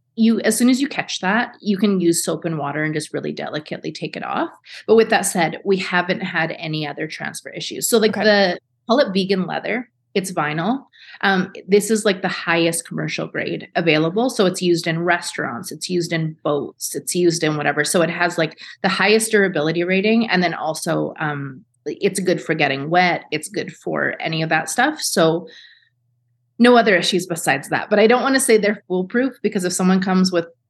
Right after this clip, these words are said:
Speaker 1: fresh dye leggings and they're wet, then
Speaker 2: Mm-hmm.
Speaker 1: it could trans-, but it could, it'll transfer to anything, right? It would transfer to your bed sh-
Speaker 2: Sure.
Speaker 1: bed sheet, transfer to your massage table. So no different. They're definitely not any more, um, vulnerable
Speaker 2: Do,
Speaker 1: than any
Speaker 2: do you see a lot more of people ordering the black ones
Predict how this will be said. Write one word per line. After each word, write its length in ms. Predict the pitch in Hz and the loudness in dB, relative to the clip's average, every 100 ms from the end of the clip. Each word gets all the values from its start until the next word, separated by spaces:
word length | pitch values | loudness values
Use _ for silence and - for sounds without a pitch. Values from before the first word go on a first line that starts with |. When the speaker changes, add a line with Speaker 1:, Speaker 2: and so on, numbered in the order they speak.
| - | 0
Speaker 1:
fresh 320 | 165 180 - | 2 2 -2
dye 460 | 160 147 147 147 156 _ - | -2 0 0 0 -4 _ -2
leggings 680 | 147 156 190 240 233 - - - | 0 2 2 0 -2 -10 -12 -8
and 120 | 160 | -4
they're 100 | 147 | -4
wet, 280 | 143 160 - _ _ _ | -2 -2 -2 _ _ _
then 160 | - 156 | 0 2
Speaker 2:
Mm-hmm. 80 | 214 | 2
Speaker 1:
it 100 | 196 | 0
could 120 | 160 | -6
trans-, 200 | - - - _ | -8 -12 -16 _
but 100 | - | 0
it 60 | 294 | 4
could, 140 | 311 - | 2 2
it'll 220 | 285 285 | 2 2
transfer 340 | 302 262 240 180 | 4 2 2 0
to 60 | |
anything, 360 | 165 156 - 113 | 0 -2 -8 -8
right? 140 | 117 - | -6 0
It 40 | |
would 120 | 190 | 0
transfer 280 | 190 185 185 | 2 0 0
to 80 | 175 | 0
your 120 | 151 | 2
bed 200 | 143 160 | 2 0
sh- 120 | - - _ _ _ | -2 -12 _ _ _
Speaker 2:
Sure. 180 | - 196 | 0 2
Speaker 1:
bed 160 | 220 | 2
sheet, 280 | 185 214 190 _ - - | 0 -2 -2 _ -20 -6
transfer 280 | 165 160 165 | -4 -4 -4
to 60 | |
your 60 | 151 | -4
massage 340 | 151 143 147 | -2 -4 -4
table. 280 | - 151 156 | -6 -6 -4
So 140 | 165 208 | 2 6
no 180 | 214 | 6
different. 480 | 196 156 - 117 113 | 4 0 -2 -12 -2
They're 120 | 175 170 | 0 2
definitely 320 | 180 196 180 | 2 2 4
not 220 | 165 156 - | 2 0 0
any 240 | 156 156 | 0 0
more, 380 | 151 143 143 143 | -4 -4 -4 -4
um, 420 | 143 143 139 151 _ _ _ | -6 -8 -10 -16 _ _ _
vulnerable 680 | 170 160 156 147 143 - - - | 0 2 2 0 -4 -8 -12 -2
Speaker 2:
Do, 120 | 285 | 2
Speaker 1:
than 160 | 285 151 | 4 2
any 240 | 143 147 - _ _ _ _ - | -4 -10 -14 _ _ _ _ 2
Speaker 2:
do 80 | 269 | 4
you 120 | 277 | 4
see 200 | 269 320 | 4 4
a 80 | 320 | 6
lot 240 | 254 233 | 6 4
more 320 | 233 240 226 | 4 4 4
of 200 | - 208 - | 4 0 -2
people 260 | 220 214 | 0 2
ordering 540 | 202 202 196 196 190 190 | 4 4 2 0 0 -2
the 80 | |
black 400 | 185 190 175 - | 0 2 0 0
ones 580 | 233 233 233 240 - - | 0 2 2 0 0 -2